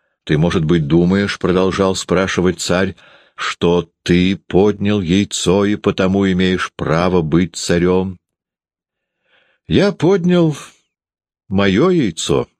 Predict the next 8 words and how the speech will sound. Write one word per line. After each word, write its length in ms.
спокойно 600
ответил 400
Киния, — 540
и 100
подарил 500
его 360
тебе, 480
царь. 380